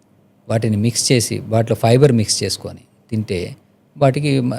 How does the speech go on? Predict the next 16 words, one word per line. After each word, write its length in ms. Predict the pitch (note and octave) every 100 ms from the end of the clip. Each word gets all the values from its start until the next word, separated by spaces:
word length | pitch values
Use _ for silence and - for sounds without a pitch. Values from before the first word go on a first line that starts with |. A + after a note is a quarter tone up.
| B2+
వాటి 360 | A#2+ A#2 B2
లాభం 380 | A2+ A2+ A#2 B2+
కలుగుతుంది. 480 | G#2+ F2+ E2+ - F2+
అంటే, 260 | A#2 G#3 D4 - _ -
హై 140 | C3+
గ్లైసిమిక్, 600 | C3 B2+ A#2 A2+ G#2+ A2
లో 280 | D#3+ A#2 A2
గ్లైసిమిక్ 640 | G#2+ G2 - G2 F#2 _
అని. 100 | - _ _ _ _ _ _ _
So, 120 | C#3+ C3+
హై 300 | A#2 C#3+ F3
గ్లైసిమిక్, 480 | E3 D#3 D3+ C#3+
లో 120 | B2+ A#2+
గ్లైసిమిక్ 540 | A#2 G#2+ A2 G2+ G#2
అంటే 180 | F#2 F#2+
ఏంటంటే 460 | F#2 F#2+ B2 C4